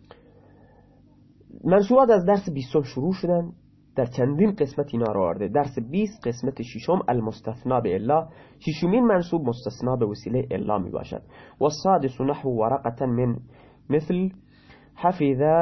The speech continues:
محمد الکتاب الا ورقة. ششم، کلمهٔ ورقة از جملهٔ حفظ کرد محمد کتاب را جز ورق.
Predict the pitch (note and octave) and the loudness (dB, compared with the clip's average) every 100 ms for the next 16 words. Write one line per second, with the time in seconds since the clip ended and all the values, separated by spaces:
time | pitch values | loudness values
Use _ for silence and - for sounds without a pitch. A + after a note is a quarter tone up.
0 | E3 C3+ B2 D3+ C3+ C3+ C#3 C#3+ - A#2+ | 4 2 -2 -4 -2 0 0 -2 -6 -10
1 | - A#2+ A#2+ A2+ B2 C3 A2 F2+ F#2 - | -8 -4 0 0 0 -2 0 -2 -4 -8
2 | - - - _ - - - - _ - | -12 -18 -20 _ -20 -20 -20 -20 _ -20
3 | _ _ - - - D#3+ A3 G#3 G3+ - | _ _ -20 -8 -6 -2 2 2 0 -8
4 | - - _ _ _ - - _ _ _ | -20 -20 _ _ _ -20 -20 _ _ _
5 | _ _ - - _ _ _ - _ - | _ _ -20 -20 _ _ _ -20 _ -2
6 | D3 C#3 E3 C#3 B2 A#2 B2+ B2 F3 F#3 | 0 4 4 4 4 2 -2 -2 0 0
7 | F3+ C3 A#2+ - - B2 B2 D3+ D#3 D#3 | 0 -2 -4 -6 -2 2 2 2 4 4
8 | D#3 - - - D#3 D#3+ - A#2+ G#2 A2+ | 4 -2 -16 -2 -2 -2 0 0 0 -4
9 | A2+ B2 C3+ - C3 C#3 C#3 D3 D3+ D#3 | -2 -2 -2 -6 -2 0 2 2 0 -2
10 | - _ - - - - _ C#3+ G3+ C#3+ | -12 _ -20 -20 -20 -20 _ 2 4 4
11 | B2 G#2+ F#2 | 0 0 -2